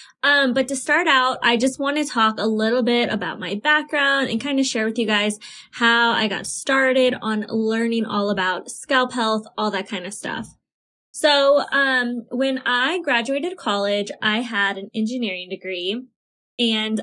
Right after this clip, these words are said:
I went and hired on with a big contractor. You've probably heard of them, but whatever.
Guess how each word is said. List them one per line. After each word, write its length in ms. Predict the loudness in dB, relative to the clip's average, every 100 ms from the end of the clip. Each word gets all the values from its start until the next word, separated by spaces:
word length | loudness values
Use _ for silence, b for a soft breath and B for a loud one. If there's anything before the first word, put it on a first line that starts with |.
| 0
I 540 | 0 2 2 2 2
went 320 | 0 -4 -2
and 140 | -2 -2
hired 320 | -2 -4 -4
on 320 | -4 -8 -10
with 500 | -6 -2 -2 -2 -4 -6
a 60 |
big 360 | -6 -2 -2 -4
contractor. 760 | -2 -2 0 -4 -6 -8 -8 -10 _ _ _ _ _ _
You've 160 | -4 0
probably 340 | 2 2 2
heard 180 | 2 2
of 60 |
them, 220 | 0 0 -2
but 160 | -2
whatever. 460 | -2 -4 -4 -6